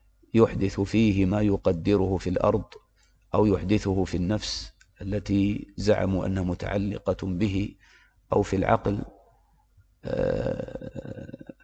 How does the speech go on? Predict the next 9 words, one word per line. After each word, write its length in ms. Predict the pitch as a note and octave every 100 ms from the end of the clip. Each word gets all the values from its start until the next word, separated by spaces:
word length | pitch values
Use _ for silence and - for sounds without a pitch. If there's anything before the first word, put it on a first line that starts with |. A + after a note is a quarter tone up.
| -
الذي 400 | G#2+ A2 G2+ F#2
زعموا 580 | F#2+ A2 G2+ F#2+ F#2 G2+
أنه 340 | G#2 G2+ F#2
الذي 460 | F#2+ F#2+ G#2 G2 F#2
صدر 400 | - A#2 G2+ F#2+
عنه 440 | D#2 G#2 F#2 F2+
هذا 380 | G2 F#2+ G2 G2 - _ _ _ _ _
ال-، 560 | G2+ G2+ G2 - - - - - - - - - - G#2
الفلك، 600 | F#2+ A2+ G2+ G2+ -